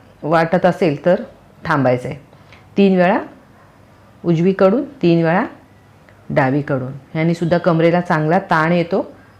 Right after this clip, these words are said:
आणि पोटावर सुद्धा ताण येतो. तीन वेळा करून झाले, तुम्ही हे जास्त वेळा करू शकता.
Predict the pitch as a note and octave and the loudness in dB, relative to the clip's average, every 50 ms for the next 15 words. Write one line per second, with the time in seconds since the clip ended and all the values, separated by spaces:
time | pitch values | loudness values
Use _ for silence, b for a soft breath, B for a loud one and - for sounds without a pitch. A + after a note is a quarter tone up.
0 | B - - D3+ D3+ D#3 G3+ C#4 - - - - _ _ _ _ _ _ _ _ | B -8 -6 -4 -4 -4 -4 -6 -8 -12 -20 -20 _ _ _ _ _ _ _ _
1 | - _ - _ _ _ - E3 E3 D3+ - E3 E3 E3 E3 E3 - D#3+ D3+ D3 | -20 _ -20 _ _ _ -2 0 0 0 2 2 2 2 2 0 0 -4 0 0
2 | D#3 D#3 D#3 D3 C3+ C3 C3+ C#3 C3+ C3 - - - - - b b b b b | 0 0 0 0 -2 -2 -2 -4 -6 -6 -8 -10 -12 -12 -16 b b b b b
3 | b b b b _ _ _ _ _ _ _ _ _ - F#3+ D#3+ D3+ D3+ D3 C#3+ | b b b b _ _ _ _ _ _ _ _ _ -2 0 0 0 0 0 -2
4 | D3 F3+ F#3 - E3+ D#3 D#3 E3 E3+ E3 E3 D#3+ D#3+ G3+ C4 C4 - F3+ E3 E3 | -2 -2 -2 0 0 2 2 0 0 0 0 0 0 -2 -4 -4 -2 -2 0 0
5 | E3 D#3+ D#3+ E3+ G3+ D#4 - B B B B B B B B B - D#3 D3 - | 0 0 0 0 -2 -2 -6 B B B B B B B B B -2 -2 -2 -2
6 | - - D#3+ D#3 C#3+ F3+ F#3+ - F#3+ D3+ C3+ C3 - - B2+ - - B2+ C#3 | 0 0 0 2 2 0 0 2 2 2 2 0 -6 -8 -12 -10 -10 -10 -10